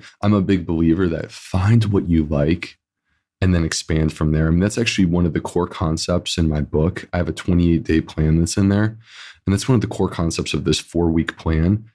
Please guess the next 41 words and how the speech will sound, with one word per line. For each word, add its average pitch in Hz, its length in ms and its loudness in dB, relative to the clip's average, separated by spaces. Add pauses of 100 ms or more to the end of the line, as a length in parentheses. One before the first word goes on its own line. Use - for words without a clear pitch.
is 90 160 0
that 85 220 -2
I 95 100 0
want 110 300 2
to 87 60 -4
help - 260 -6
you 82 140 4
find 85 460 -2
what 82 220 -2
you 80 140 2
like 76 340 0
so - 160 -4
that 82 60 2
when 80 140 0
the 80 100 2
twenty-eight 92 400 0
day 85 200 0
plan 82 320 -2
is, - 320 -4
is - 160 0
done, 85 500 -2 (420)
you, 104 300 0
you 101 120 2
can 104 200 2
go 104 120 2
back 110 340 -2
to - 100 -12
that. - 300 -4
You 104 60 0
can 98 140 4
go 92 140 2
back 90 220 -2
to - 100 -14
that 85 260 0
and 82 280 0
enjoy 80 480 2
that 76 340 -4
and 78 100 0
go 80 160 2
from 80 160 -4
there. 78 260 0